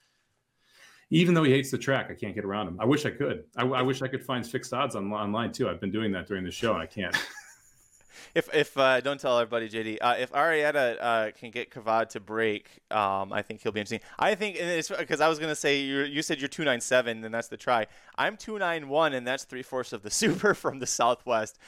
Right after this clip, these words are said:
Speaker 2: Um, I think that Kavad, I watch the Southwest a lot, and I thought that Kavad drawing on the rail now, um, I think that he might, as long as he breaks cleanly, I think he could set the pace and have Newgrange just sit to the outside of him. Uh, and then I think at that point, he's, he's just fast enough that he holds off.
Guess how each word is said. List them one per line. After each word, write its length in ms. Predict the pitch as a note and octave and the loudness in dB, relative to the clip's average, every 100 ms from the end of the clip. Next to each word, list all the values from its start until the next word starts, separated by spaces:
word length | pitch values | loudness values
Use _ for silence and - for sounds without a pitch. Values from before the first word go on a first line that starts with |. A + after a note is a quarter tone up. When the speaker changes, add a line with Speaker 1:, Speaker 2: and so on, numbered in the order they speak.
| - - | -20 -6
Speaker 2:
Um, 220 | A2+ A#2 | 0 0
I 120 | G#2 C3+ | 2 0
think 180 | E3+ | -2
that 100 | D#3+ | -8
Kavad, 360 | C#3 A#2 B2+ B2+ | -8 2 4 6
I 80 | A#2+ | 4
watch 220 | C3 C3+ | 2 0
the 60 | A2 | -4
Southwest 520 | A#2+ A#2+ A#2 A2+ - | -6 -4 -2 -4 -4
a 60 | |
lot, 360 | G#2 A2 A2 G2+ | 0 4 4 2
and 220 | - G2+ | -4 -4
I 80 | G2+ | -4
thought 280 | G2+ B2 - | -4 -4 -4
that 100 | E2 | -10
Kavad 480 | - G2+ A2 A2 G2+ | -8 0 4 4 2
drawing 500 | G#2 A2 A#2 A2+ A2 | -2 0 2 -2 -4
on 160 | A2+ G#2+ | -4 -4
the 100 | G2 | -4
rail 260 | A#2+ D3+ | 0 2
now, 340 | C#3 B2 A#2+ A#2 - - _ | 2 4 4 2 -4 -20 _
um, 280 | - A2 G#2 G2+ | 0 2 2 2
I 120 | C3+ | -2
think 180 | D3+ C3 | -2 -12
that 80 | G#2+ | -14
he 180 | C3 | -12
might, 320 | C3+ A#2+ A#2 - _ - | -4 -2 -2 -6 _ -12
as 100 | A#2 | -8
long 120 | A#2+ | -6
as 60 | G#2+ | -8
he 60 | |
breaks 300 | G2+ A#2+ A2+ | -4 -4 -4
cleanly, 260 | - A2 G#2 | -10 -10 -6
I 60 | |
think 180 | G#2 A2+ | -8 -10
he 100 | - | -14
could 200 | A2+ A2+ | -6 -6
set 240 | - A#2 - | -4 -6 -6
the 60 | |
pace 340 | - A#2 G#2+ - | -6 -2 -2 -2
and 80 | G#2 | -4
have 160 | G2+ | -4
Newgrange 380 | G2+ A2+ A2 G2 | -4 -6 -6 -8
just 220 | G2+ - | -8 -6
sit 160 | - - | -6 -8
to 100 | G2 | -6
the 100 | G2+ | -2
outside 400 | G#2 - G#2+ G#2 | -2 0 0 0
of 80 | F#2+ | -2
him. 220 | G2 F#2+ - - _ - | -8 -12 -20 -20 _ 0
Uh, 220 | G#2 G2 | 4 4
and 180 | B2 B2+ | 4 2
then 220 | D3+ C#3 | 0 0
I 140 | - B2+ | 0 -2
think 180 | C3+ A#2+ | -2 -4
at 80 | A#2 | 0
that 140 | B2 | 0
point, 260 | C3 A2+ G#2+ | 0 -4 -4
he's, 180 | G#2 | -10
he's 240 | - A2+ G2+ | -12 -14 -10
just 160 | A2+ - | -10 0
fast 320 | A2+ A2+ - | 0 0 -4
enough 180 | G#2 - | -8 -10
that 100 | G#2 | -12
he 100 | G#2 | -14
holds 300 | G2 G2+ G#2 | -10 -6 0
off. 360 | G2+ G2 - | 2 2 -2